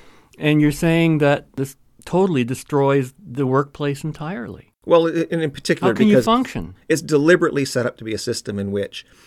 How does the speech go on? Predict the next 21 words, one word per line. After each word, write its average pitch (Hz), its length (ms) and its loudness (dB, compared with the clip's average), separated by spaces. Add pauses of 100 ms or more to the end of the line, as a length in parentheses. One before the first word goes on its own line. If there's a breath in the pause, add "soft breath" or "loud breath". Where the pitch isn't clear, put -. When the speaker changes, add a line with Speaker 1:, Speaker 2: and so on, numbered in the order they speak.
(260 soft breath)
Speaker 2:
it's 127 120 0
completely 143 460 -2
unlike 117 300 0
the - 80 -8
court - 240 0
system. - 380 -12 (460)
Okay? - 300 -12
So - 160 -4
what, 180 180 2 (220 loud breath)
what 226 120 4
do 262 40 2
we 262 60 4
know 226 60 4
about - 160 0
the - 40 -6
court - 240 -4
system? - 320 -12
In 135 60 -6
the 135 80 -4
court - 260 0
system, - 460 -8